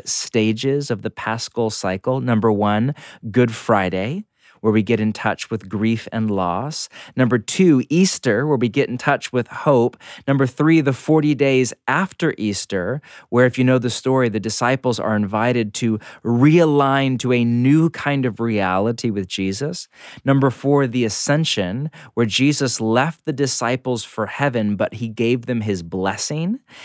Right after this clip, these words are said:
And then number five, Pentecost, the coming of the Spirit. Rolheiser turns that into a five-stage emotional process for kind of embracing grieving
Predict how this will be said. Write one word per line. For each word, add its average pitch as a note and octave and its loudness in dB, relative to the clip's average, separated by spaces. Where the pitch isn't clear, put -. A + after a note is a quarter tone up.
And B2+ 2
then C3 2
number B2 0
five, A#2 -2
Pentecost, G#2 -4
the G#2+ -6
coming B2+ -2
of G2 -6
the F#2+ -8
Spirit. F2 -10
Rolheiser F3 2
turns E3 -2
that C#3 -2
into C#3 -4
a A#2 0
five-stage B2 -2
emotional C3 2
process A#2+ -4
for A2 0
kind D#3 0
of E3 0
embracing C3+ 2
grieving A#2 -2